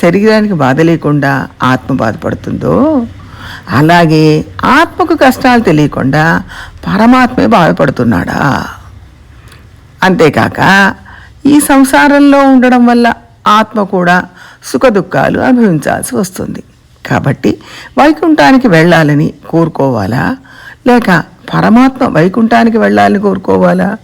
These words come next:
అంటే ఇక్కడ ఆత్మ వైకుంఠానికి వెళ్ళాలని కోరుకోవాలా, లేక పరమాత్మ వైకుంఠానికి వెళ్ళాలని కోరుకోవాలా అని సందేహం. ఎందుకంటే పరమాత్మ కదా బాధపడుతున్నాడు,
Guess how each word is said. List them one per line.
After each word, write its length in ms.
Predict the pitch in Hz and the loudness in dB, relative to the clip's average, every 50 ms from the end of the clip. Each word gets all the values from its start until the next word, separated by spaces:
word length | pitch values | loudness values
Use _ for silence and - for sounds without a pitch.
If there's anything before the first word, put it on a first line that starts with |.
| - - - - - - - - | -16 -20 -20 -18 -18 -14 -8 -4
అంటే 120 | - - 247 | 0 2 2
ఇక్కడ 200 | 262 - 214 170 | 2 2 2 0
ఆత్మ 560 | 160 - - 170 165 170 208 - 262 247 240 - - - - _ _ _ _ _ - | 0 0 0 0 0 0 0 0 0 0 0 -2 -4 -10 -20 _ _ _ _ _ 0
వైకుంఠానికి 640 | 208 196 196 190 208 196 185 202 196 190 185 180 185 | 0 0 2 0 -2 -2 0 2 2 0 0 0 0
వెళ్ళాలని 420 | 175 160 156 160 151 151 151 147 | 0 0 2 2 0 0 -2 -2
కోరుకోవాలా, 800 | - 123 123 - - - - 82 90 92 87 87 101 - 101 - - - - - - - - - - - _ - - | -4 -4 -6 -6 -6 -6 -6 -6 -6 -6 -6 -4 -4 -4 -4 -6 -8 -10 -20 -20 -20 -20 -20 -20 -20 -20 _ -8 -6
లేక 400 | 151 139 - - 240 294 415 494 - - | -4 -4 -2 0 0 0 -2 -4 -4 -2
పరమాత్మ 480 | 277 254 254 269 269 285 294 285 285 269 | 0 2 2 4 4 4 2 2 2 2
వైకుంఠానికి 640 | 233 214 196 190 - 220 214 202 214 202 185 180 170 | 2 2 2 2 0 0 0 0 0 0 0 -2 -2
వెళ్ళాలని 380 | 165 147 143 - 64 139 - | -2 -2 -2 -2 -4 -4 -6
కోరుకోవాలా 840 | - - - 147 139 143 - 147 143 131 101 78 - - - - - - | -6 -4 -2 -2 -2 -2 -4 -4 -4 -2 -4 -4 -4 -6 -6 -8 -8 -6
అని 260 | - - 170 226 320 466 - _ - 427 - - - | -4 -4 -2 -2 -4 -6 -8 _ -20 -16 -12 -10 -8
సందేహం. 440 | - - - - - - 151 - - - - _ _ _ _ _ _ _ _ _ - - - - - - - _ - | -6 -6 -4 -4 -4 -4 -4 -6 -8 -14 -20 _ _ _ _ _ _ _ _ _ -20 -20 -20 -20 -20 -20 -16 _ -2
ఎందుకంటే 640 | 160 170 196 247 240 294 285 269 254 247 233 254 269 | 0 2 2 2 2 4 4 4 4 4 4 2 2
పరమాత్మ 520 | 262 220 190 202 202 233 247 254 - 254 | 2 0 0 0 2 2 2 0 0 0
కదా 220 | 208 196 202 220 285 | 0 0 0 0 0
బాధపడుతున్నాడు, 880 | 330 269 247 247 240 - 220 196 - 202 175 160 139 127 120 - | 2 2 2 2 0 -2 -4 -2 -2 0 0 2 2 0 0 -2